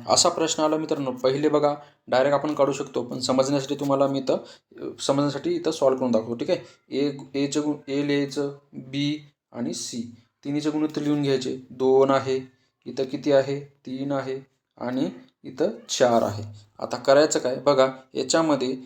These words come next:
या प्रश्नामध्ये तुम्हाला बीचे वर्ष दिलेले आहे,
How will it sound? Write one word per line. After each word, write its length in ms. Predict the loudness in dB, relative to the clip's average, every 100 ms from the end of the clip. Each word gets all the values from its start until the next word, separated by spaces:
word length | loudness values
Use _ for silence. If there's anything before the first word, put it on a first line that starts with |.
| -16 0
या 200 | 4 4
प्रश्नामध्ये 680 | 4 -2 -2 -4 -2 -2 -2
तुम्हाला 440 | -2 2 2 2 -2 -12 _
बीचे 480 | -6 0 0 4 6
वर्ष 340 | 6 4 4
दिलेले 340 | 0 2 4 4
आहे, 180 | 4